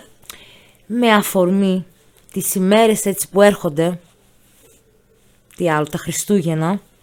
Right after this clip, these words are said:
έτσι εδώ σας ετοιμάσαμε ωραία θεματάκια στην πρώτη εκπομπή μας.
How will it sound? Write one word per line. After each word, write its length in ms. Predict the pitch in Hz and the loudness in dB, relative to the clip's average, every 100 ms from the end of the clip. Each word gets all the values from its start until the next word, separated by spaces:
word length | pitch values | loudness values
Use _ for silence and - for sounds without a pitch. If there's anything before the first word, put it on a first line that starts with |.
| - | -10
έτσι 220 | - 247 | -4 -2
εδώ 360 | 220 240 233 | 2 2 2
σας 160 | 240 - | 0 -6
ετοιμάσαμε 1300 | 208 202 208 208 214 202 196 190 190 185 180 175 170 - _ _ _ - | -4 0 2 0 -2 0 0 0 0 0 -2 -4 -8 -12 _ _ _ -8
ωραία 220 | 185 190 | -2 0
θεματάκια 760 | 196 165 151 147 143 160 170 190 | 0 -4 -6 -8 -8 -6 -8 -8
στην 180 | - 156 | -12 -4
πρώτη 200 | 180 190 | -4 -4
εκπομπή 440 | - 165 147 165 | -4 -4 -2 -2
μας. 380 | 160 170 208 - | -2 -4 -6 -10